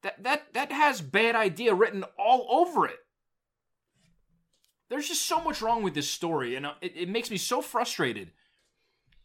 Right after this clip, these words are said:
that the sports nutrition and supplement industry get a black eye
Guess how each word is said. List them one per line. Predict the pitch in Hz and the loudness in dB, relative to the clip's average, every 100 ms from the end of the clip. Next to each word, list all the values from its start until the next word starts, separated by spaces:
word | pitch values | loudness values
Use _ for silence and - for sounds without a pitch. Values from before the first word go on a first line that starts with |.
| _ _ _ _ _ _ _ _ | _ _ _ _ _ _ _ _
that | 165 175 - _ _ _ _ _ _ _ _ | -4 -4 -6 _ _ _ _ _ _ _ _
the | 175 | -2
sports | - - 254 254 | -2 0 0 0
nutrition | 240 - 208 190 180 180 | -6 0 -2 0 -4 -4
and | - 139 | -8 -6
supplement | - 202 202 185 | -2 -2 -2 -4
industry | 143 143 143 131 120 117 _ _ _ _ _ _ _ _ _ _ _ _ 135 | -2 -4 -4 -4 -6 -8 _ _ _ _ _ _ _ _ _ _ _ _ -8
get | 247 254 | -6 -2
a | 180 | -2
black | 139 175 214 - 147 | 0 2 2 0 2
eye | 160 123 90 | 2 2 -2